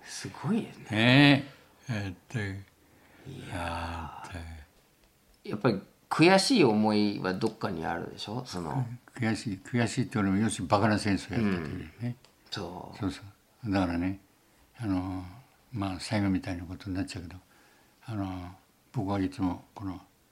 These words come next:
Speaker 2: あの、大辰巳の方でね、言ってんだけど、
Speaker 1: うん。
Speaker 2: あの、歴史に学ばざればね、過ちを繰り返すと。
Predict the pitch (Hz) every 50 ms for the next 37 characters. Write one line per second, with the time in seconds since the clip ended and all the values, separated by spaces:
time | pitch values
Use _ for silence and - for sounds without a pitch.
0 | _ _ _ _ - - - _ _ - - 113 107 104 104 104 101 104 110 113
1 | 113 _ _ _ _ _ _ _ _ _ 127 123 110 101 92 98 - - 110 101
2 | 95 92 92 85 87 92 92 95 92 - - 98 95 90 85 90 87 90 87 87
3 | 82 - _ _ _ _ _ _ _ _ _ _ _ _ _ - 113 110 104 95
4 | 95 95 101 - _ - 113 104 - - - 127 117 117 113 107 101 101 101 104
5 | 98 92 101 87 95 95 90 85 82 90 87 92 104 104 101 _ _ _ _ _
6 | _ _ _ _ _ _ _ _ - 110 107 104 104 98 - - 101 - - -
7 | 107 101 - 104 95 87 - - -